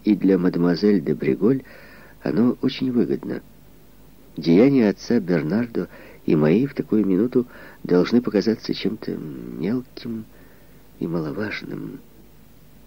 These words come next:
Правда, я ещё не слыхал голоса Мадрида, но Испания далеко, к тому же и король Филипп не любит решать дела скоро.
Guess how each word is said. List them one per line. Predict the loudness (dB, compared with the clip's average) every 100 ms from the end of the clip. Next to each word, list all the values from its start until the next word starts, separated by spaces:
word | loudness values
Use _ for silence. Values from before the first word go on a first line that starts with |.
| -20 -20 -20 -8
Правда, | 0 2 2
я | -2 -2
ещё | -6 -8 -8
не | -8 -8
слыхал | -10 -8 -8 -4 0 0 0
голоса | 2 0 0 -8 -10
Мадрида, | -8 -8 -4 -4 -4 -8 -12 -20 -20 -20 -20 -20 -10
но | 2 4
Испания | 4 2 2 2
далеко, | 0 -2 -2 -2 -2 -4 -16 -20 -20 -20 -4
к |
тому | 2 2
же | 2 0
и |
король | 0 0 0
Филипп | -2 -4 -2 -2 -6 -18 -20 -20 -20 -16 -6
не | 0 2
любит | 2 2 -4
решать | -6 -6 -6 -6 -8
дела | -10 -8
скоро. | -10 -10 -10 -10